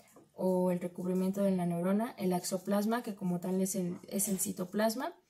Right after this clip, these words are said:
las dendritas, que van a ser sus ramificaciones, y de estas van a salir las espinas dendríticas, que es por donde principalmente van a llegar los estímulos nerviosos, conformando así la vía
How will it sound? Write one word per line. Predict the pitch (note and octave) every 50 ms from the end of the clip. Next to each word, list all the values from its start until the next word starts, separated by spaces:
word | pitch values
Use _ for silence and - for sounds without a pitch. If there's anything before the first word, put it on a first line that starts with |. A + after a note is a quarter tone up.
| _ _ - _ _ _ _ _ _ _ _ - - _ _
las | - A3+ A3 A3 A3 A3 A3 G#3 -
dendritas, | - G#3 G#3 G#3+ G3+ A3+ A#3+ A3+ - C4 D4 C#4+
que | - A3+
van | G#3+ G#3 G#3
a | G#3
ser | G3+ - G3+
sus | G3+ G#3 G3+ G3+
ramificaciones, | G3+ G3+ F#3+ F3+ F3 - F#3 F3 F#3 F3+ - - A3 G#3+ G#3+ A#3 C4 - -
y | - F#3+
de | F3+ F#3+
estas | G3 G3 - G#3+ G3+
van | G3+ G3+ G3+
a | G3+
salir | G3 G3 F#3+ F#3 F3+ F3+
las | G3 G3 G3 G3
espinas | F#3+ - - - F#3+ F#3+ F#3+ F#3
dendríticas, | F#3 F#3+ G3 G3 G#3+ B3 A3+ A3 G3+ - - F#3+ F#3 - - - - _ _ _ _
que | - F#3+ G3 G3+ G3+
es | G#3 -
por | - - A3 G#3+
donde | G#3 G3 F#3+ F#3+ F3+
principalmente | F3+ F3 F#3 F#3 F3+ F#3 - - G3 G3+ G#3 G#3 G#3 G3+ G#3+ G3+
van | G3+ G3+ G3+
a | G3 F#3
llegar | F3+ F3 F3+ F3+ F#3
los | F#3 F#3 F#3
estímulos | F#3+ F3 - - F#3 F#3+ F#3+ F#3+ F#3 F3 F3
nerviosos, | E3+ E3+ E3+ E3+ G3 G3 G3+ G3+ B3 C#4+ G4 - - _ -
conformando | - A3+ G#3+ G3+ A3 G#3+ A3 A3 A3+ A3+ A#3 A#3+
así | A#3 - - A3 A3 -
la | - G#3+ G3+ F#3+
vía | F#3 G3 G3+ G3+ G3 G3 G#3 - -